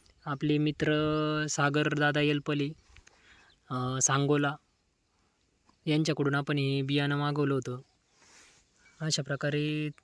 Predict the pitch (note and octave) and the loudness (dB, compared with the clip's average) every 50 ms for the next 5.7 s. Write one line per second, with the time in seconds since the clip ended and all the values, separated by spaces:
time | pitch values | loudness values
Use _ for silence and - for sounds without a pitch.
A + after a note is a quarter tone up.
0 | _ _ _ _ _ _ _ - - D#3+ E3 E3 D#3+ D3 C#3 - C#3 - _ _ | _ _ _ _ _ _ _ -8 -4 -2 0 2 2 0 0 -4 -6 -8 _ _
1 | - E3 D#3+ D#3 D#3 D#3 D#3+ D#3 D3+ D#3+ E3 E3 E3+ D#3+ - - D#3+ - - E3 | -4 -2 0 0 0 0 0 0 2 2 4 4 2 2 0 -2 -6 -2 -2 -2
2 | E3 D#3+ - E3 D#3+ D#3+ D#3+ D#3+ E3 E3 E3 E3 D#3+ D#3 D3 D#3 D#3 D#3 D#3 D#3 | -2 0 2 2 2 2 2 0 0 0 0 0 0 0 0 0 0 0 0 0
3 | D#3+ D#3+ - D#3+ D3+ D#3 D#3 C3+ D#3+ D#3+ D3+ D3+ D#3 D#3 D3+ - D#3+ - D#3+ D#3 | -2 -2 -2 -2 -2 -4 -4 -4 -2 -2 0 0 0 -2 -2 -4 -4 -2 -2 0
4 | D#3 E3 D#3 D3+ D3+ D3+ D#3 - - D3+ D#3 D3+ D#3 D#3 D#3 D#3+ D3+ D#3+ C#3+ C3 | 0 0 0 -2 -2 -2 -4 -4 -2 -2 -2 0 0 0 -2 0 0 -2 -2 -2
5 | C#3 C#3+ C#3 C#3 C#3 B2+ - C#3 C3+ C3+ C#3+ C#3+ C#3+ C3+ | -2 -4 -2 0 -2 -2 -2 -2 -2 0 0 0 -2 -4